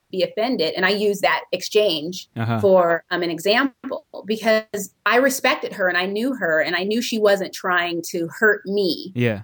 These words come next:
Speaker 1: But even if she were a stranger, it's never truly personal, even though it can feel that way.
Speaker 2: Yeah.
Speaker 1: And it's important to take a step back and actually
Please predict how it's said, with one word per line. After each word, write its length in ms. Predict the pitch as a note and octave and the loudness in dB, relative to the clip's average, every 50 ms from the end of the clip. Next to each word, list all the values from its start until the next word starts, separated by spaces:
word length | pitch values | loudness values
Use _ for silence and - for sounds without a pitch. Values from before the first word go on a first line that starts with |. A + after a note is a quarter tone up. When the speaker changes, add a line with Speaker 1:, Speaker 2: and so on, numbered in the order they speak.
| _ | _
Speaker 1:
But 240 | - A3+ A3 G#3+ - - | 2 2 2 2 0 -4
even 180 | - C4 C#4+ D#4 | -8 -2 0 0
if 100 | C#4+ C4 | 0 0
she 140 | - D4 C#4 | 0 -2 0
were 120 | C4 A#3+ | 2 0
a 60 | A3+ | 0
stranger, 600 | A3+ - - B3 B3 C4+ C#4+ C#4 G3 F3 D#3 D#3 E3+ - | 0 -4 -2 0 0 2 0 0 0 0 -2 -2 -2 -4
it's 140 | G3+ G3+ - | -4 -2 0
never 340 | A#3 C4 C#4+ D#4+ D4 A#3+ G#3 | 2 2 2 4 2 2 0
truly 640 | - - - - - C4 C4 C4+ C#4 B3+ A3+ G3 | -2 -6 -8 -4 0 2 2 2 2 2 0 -2
personal, 540 | G3 - - A3+ A#3 A3+ - G#3 F3+ F3 E3+ | -2 0 2 2 2 2 0 -4 -2 -2 -2
even 200 | E3+ E3 F3 F3 | -2 -2 -2 0
though 120 | E3 D#3+ D#3 | 0 0 0
it 100 | - - | 0 -4
can 100 | E3 D3+ | -8 -4
feel 320 | - - A3 B3 B3 A3 | 2 2 4 4 6 4
that 240 | F3 C3 - - A2+ | 4 2 0 0 -2
way. 200 | G#2 G#2+ - - - | -4 -4 -4 -2 0
Speaker 2:
Yeah. 200 | A#2+ A#2+ A2 G2 F#2 | 0 0 0 2 2
Speaker 1:
And 40 | G2+ | 2
it's 180 | G2+ G2+ G3+ | 2 2 2
important 320 | G#3 F#3+ - _ _ - G#3+ | -2 -2 -4 _ _ -4 -4
to 80 | G3+ | -2
take 180 | - A#3 G#3 G3+ | 0 0 0 0
a 60 | F#3+ | -2
step 320 | F#3 - A3+ F#3 - F3 | 0 0 0 0 0 0
back 320 | E3 G3 G#3+ G#3 E3 - - - | 0 2 4 4 2 2 -2 -6
and 140 | F#3+ E3 - | -8 -4 -2
actually 600 | F#3+ F#3 F#3 - - G#3 F#3 F#3 F3 F3 F3 | -2 -2 -2 -4 -8 -6 -4 -2 -2 -4 -4